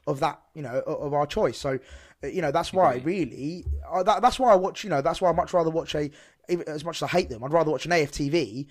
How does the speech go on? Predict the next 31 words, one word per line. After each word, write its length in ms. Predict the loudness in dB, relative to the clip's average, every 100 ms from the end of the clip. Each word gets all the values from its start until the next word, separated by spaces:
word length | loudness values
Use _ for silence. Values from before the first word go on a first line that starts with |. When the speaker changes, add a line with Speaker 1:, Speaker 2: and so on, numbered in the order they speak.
| -18 0
Speaker 1:
rather 260 | 4 4
than 140 | 4 -4
a 40 |
Kickoff, 380 | 0 0 0 -6
because 240 | -4 -2 -2
at 80 | -2
least 200 | -4 -2
A 60 | 0
F 80 | 0
T 160 | -2
V 80 | -2
is 120 | -2 -4 -12
designated 540 | -2 -2 -2 -6 -8 -8
for 80 | -10
one 320 | -2 -2 -2
team 340 | -8 -6 -6
and 80 | -8
Speaker 2:
Mm. 280 | -10 -10 -2
Speaker 1:
got 80 | 0
an 80 | 0
expert, 400 | -4 -10 -12 -12
you 80 | -6
know, 120 | -2
they've 100 | -2
got 80 | -2
an 60 |
expertise 500 | -4 -6 -6 -6 -4
on 80 | -4
that 160 | -6 -2
one 180 | -2
club 460 | -2 -2 0 -2 -10